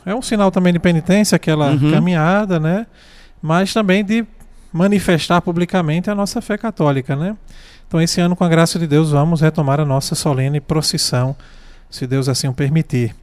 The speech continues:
Speaker 1: Então, no dia vinte e sete, que é a festa de Nossa Senhora das Graças, é o domingo, teremos a Santa Missa festiva, cantada,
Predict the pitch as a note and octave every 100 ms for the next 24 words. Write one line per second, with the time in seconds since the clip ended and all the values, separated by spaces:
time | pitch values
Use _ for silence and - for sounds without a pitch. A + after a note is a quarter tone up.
0 | - - - - - C3+ E3+ D#3 D#3 D3
1 | D3+ - E3 - D#3 C3 - F#3 G#3+ -
2 | D3 C#3+ C3+ C#3+ C#3 C3 B2+ C#3+ F#3+ F#3
3 | D3 C3+ C3 C#3 G#3 G#3+ C#3 - - -
4 | - - C#3 D3 C#3+ C#3+ B2+ D3 D3+ C#3
5 | C#3+ C3+ - A#2+ - - - - C#3+ B2
6 | - D3+ D#3 C3+ B2+ D3 C3+ C#3 D3 C#3
7 | B2